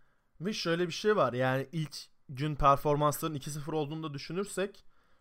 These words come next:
çok muhtemel bir lose'du. Çünkü zaten kadrosunun, e, yarısı yok. Kadrosu yarısı yok ve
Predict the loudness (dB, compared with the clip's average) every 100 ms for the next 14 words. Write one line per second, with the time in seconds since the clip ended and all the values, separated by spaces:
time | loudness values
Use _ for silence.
0 | 0 4 6 6 6 8 10 8 4 0
1 | -2 -6 -10 -10 -2 0 0 -4 -2 -2
2 | -2 -6 -6 -6 -8 -14 -20 -20 _ -20
3 | -20 -20 -20 -4 0 2 4 4 4 4
4 | 6 10 8 8 -6 -16 -6 2 4 4
5 | 4 2 2 4 4 4 0 4 6 4